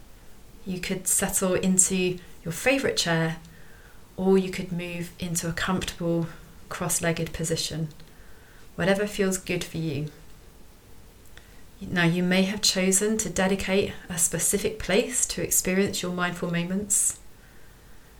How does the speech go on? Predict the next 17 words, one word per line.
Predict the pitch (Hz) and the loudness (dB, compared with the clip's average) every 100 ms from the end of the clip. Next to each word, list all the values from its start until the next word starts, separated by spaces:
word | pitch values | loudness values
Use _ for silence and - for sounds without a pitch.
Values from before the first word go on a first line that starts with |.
| - 196 | -8 4
In | 208 | 4
addition | 196 269 - 233 | 6 4 4 2
to | - | 0
that, | 98 - - - - - - - - | -4 0 2 2 -2 -18 -20 -20 -2
you | 190 | 4
may | 202 | 6
like | 214 - | 8 4
to | - | 2
choose | - 202 190 190 - - - | 0 4 4 4 2 0 -4
a | 185 | 0
specific | - 190 - 196 190 - | 0 4 2 2 -4 -4
time | - 190 196 | -2 2 4
in | 175 | 4
your | 165 160 | 2 2
day | 165 165 | 0 0
as | 165 | 0
well. | 170 156 139 | 0 -2 -4